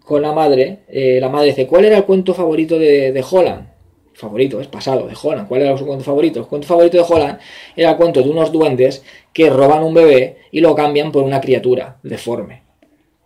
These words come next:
Ese era el cuento favorito de, de Holland. Entonces, ¿qué pasa? Que por la noche el bebé desaparece.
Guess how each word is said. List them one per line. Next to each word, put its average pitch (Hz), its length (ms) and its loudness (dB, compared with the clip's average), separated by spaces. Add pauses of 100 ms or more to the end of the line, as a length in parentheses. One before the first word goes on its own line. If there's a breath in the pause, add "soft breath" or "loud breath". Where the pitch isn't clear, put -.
(220)
Ese 131 200 -8
era 131 100 -2
el 127 60 -2
cuento 123 240 -10
favorito 117 440 -4
de, 113 400 -4
de 113 180 -14
Holland. - 260 -8 (360 soft breath)
Entonces, 175 360 2
¿qué 185 100 2
pasa? 185 260 2
Que 131 80 -2
por 143 160 2
la 175 100 4
noche 165 440 -2 (840)
el 139 200 -2
bebé 120 220 -2
desaparece. - 560 -14